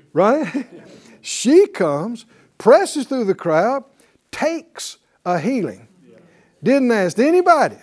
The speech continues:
<laughs> Is that right? We, we studied. If you weren't with us, go back and, and it, it'll be labeled, you know, the woman with the issue of blood. Study it. It's worth your time. She just, she pressed through the crowd and took it.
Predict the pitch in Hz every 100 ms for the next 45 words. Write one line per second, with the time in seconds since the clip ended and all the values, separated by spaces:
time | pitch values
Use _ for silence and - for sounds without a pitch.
0 | _ - 175 214 - - _ - _ -
1 | 233 302 285 311 403 440 - - - -
2 | 277 285 294 - 415 370 190 156 214 247
3 | 254 302 302 - 294 349 339 330 - 156
4 | 170 160 165 - _ _ - 151 160 170
5 | - 180 202 262 254 294 165 123 143 156
6 | 143 156 202 196 196 214 220 240 214 185
7 | 240 143 - - - 247 285 180 127 147
8 | - 247 - 214 247 254 151 104 _ _
9 | _ _ - - 277 240 269 247 - -
10 | - 202 - 294 320 - 311 262 - 175
11 | 240 262 _ - 208 202 196 - 285 320
12 | _ 165 - _